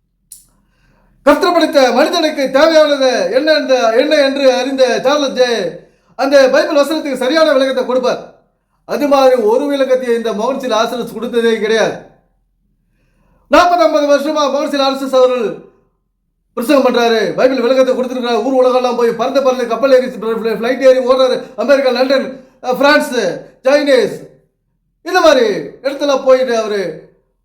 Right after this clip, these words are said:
நியூயார்க்கு எல்லா இடத்துலயும் போயிட்டு அவரு க-, க-, ப-, கர்த்தரை பத்தி, பைபிள் விளக்கத்தை பத்தி சொல்றாரு. அதுல இருந்து அவருக்கு நிறைய புரிஞ்சு போச்சு. அங்க ஒரு, அவர் பிரசங்கத்தை, உலகம் எல்லாம் அவர் பிரசங்கத்தை கேட்டவங்களுக்கு ஒரு பிரச்சனை இல்லை அப்படின்னு இவர் சொல்றாரு.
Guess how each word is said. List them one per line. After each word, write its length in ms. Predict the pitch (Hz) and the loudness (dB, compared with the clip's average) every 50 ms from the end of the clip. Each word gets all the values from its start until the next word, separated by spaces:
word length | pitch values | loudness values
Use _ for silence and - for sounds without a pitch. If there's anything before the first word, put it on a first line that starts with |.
| _ _ | _ _
நியூயார்க்கு 640 | - 240 285 277 269 254 233 - 220 202 180 175 160 | -4 0 4 4 4 4 4 0 -2 -4 -4 -2 -2
எல்லா 240 | 165 277 311 311 302 | -2 2 4 4 4
இடத்துலயும் 240 | 294 - - 277 - | 2 2 -2 -4 0
போயிட்டு 560 | 262 262 254 262 240 226 202 170 - - - - | 0 0 2 2 0 -2 -2 -4 -8 -10 -12 -4
அவரு 420 | - 254 262 247 240 220 202 180 | 0 2 2 2 2 0 -2 -4
க-, 80 | - 214 | -6 -6
க-, 480 | 208 208 208 196 208 208 208 202 202 196 | -4 -4 -2 -2 -2 -2 -2 -2 -4 -4
ப-, 200 | 185 196 196 196 190 - | -4 -4 -6 -6 -4 -2
கர்த்தரை 280 | 220 262 254 285 302 294 | 0 0 0 0 0 2
பத்தி, 220 | 277 254 - 233 | 2 2 2 0
பைபிள் 500 | 196 240 277 302 294 269 254 240 233 226 | 0 0 0 0 -2 -4 -2 -2 -2 0
விளக்கத்தை 380 | 220 233 269 277 269 254 254 226 | 0 0 -2 -2 -2 -2 -4 -4
பத்தி 260 | 240 226 202 - 233 | -4 -4 -4 -4 -4
சொல்றாரு. 340 | 233 233 240 226 208 202 180 160 - - - _ _ _ _ _ _ | -2 0 -2 -2 -2 -2 -4 -4 -8 -12 -18 _ _ _ _ _ _
அதுல 260 | - - 320 349 339 320 | -2 0 0 2 2 0
இருந்து 240 | 311 285 285 269 247 202 175 160 - - - _ _ _ _ _ _ _ _ | 0 2 2 2 2 2 0 -6 -10 -16 -20 _ _ _ _ _ _ _ _
அவருக்கு 320 | - 254 285 277 269 254 269 | -10 -6 -6 -4 -2 0 0
நிறைய 260 | 311 339 311 - 285 | 0 0 0 -2 -4
புரிஞ்சு 220 | 294 302 320 - | -4 -4 -4 0
போச்சு. 540 | 277 262 254 254 240 226 196 165 143 127 - - _ _ _ _ _ _ _ _ _ _ _ - - _ _ _ | 0 0 0 0 -2 -4 -4 -4 -6 -10 -16 -20 _ _ _ _ _ _ _ _ _ _ _ -20 -20 _ _ _
அங்க 260 | - 262 302 294 311 | 0 2 4 4 6
ஒரு, 200 | 294 277 277 269 | 6 6 4 4
அவர் 240 | 262 262 277 277 262 | 2 0 0 -2 -4
பிரசங்கத்தை, 320 | 285 - 302 311 294 285 | -8 -8 -8 -6 -6 -4
உலகம் 300 | 269 269 294 311 302 294 | -4 -4 -4 -4 -4 -2
எல்லாம் 180 | 294 285 285 277 | -2 -2 0 2
அவர் 160 | 269 262 254 | 2 2 2
பிரசங்கத்தை 360 | 262 254 254 302 277 247 262 254 | 0 -6 -6 -8 -6 -6 -4 -2
கேட்டவங்களுக்கு 440 | 254 254 247 240 240 247 240 277 | -2 -2 -2 -4 -4 -4 -2 -2
ஒரு 80 | 285 285 | -2 -2
பிரச்சனை 360 | 285 285 262 - 262 262 254 | -4 -6 -6 -2 0 0 0
இல்லை 180 | 233 233 233 233 | 0 0 0 0
அப்படின்னு 300 | 226 240 - 240 262 277 | 0 0 -2 -6 -6 -4
இவர் 220 | 262 269 269 - | -4 -4 -4 -2
சொல்றாரு. 360 | 269 269 247 254 247 190 156 | -2 -2 0 0 -2 -2 -4